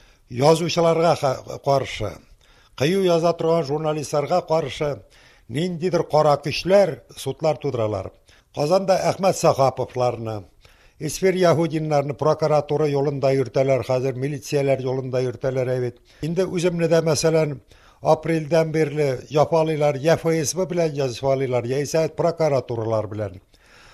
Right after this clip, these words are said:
Менә хәзер инде минем каләмдәшләремне,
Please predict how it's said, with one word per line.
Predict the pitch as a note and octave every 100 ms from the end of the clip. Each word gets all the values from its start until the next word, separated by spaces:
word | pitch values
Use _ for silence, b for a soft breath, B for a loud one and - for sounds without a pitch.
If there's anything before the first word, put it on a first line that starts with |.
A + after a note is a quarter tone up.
| b b
Менә | C#3 F#3
хәзер | E3+ D#3+ C#3+ D#3 C3+ -
инде | D3 C#3+ D#3 B2 - -
минем | C#3 E3 D#3
каләмдәшләремне, | D#3+ D#3+ D#3 D3 - C#3+ C3 A#2 A#2+ B2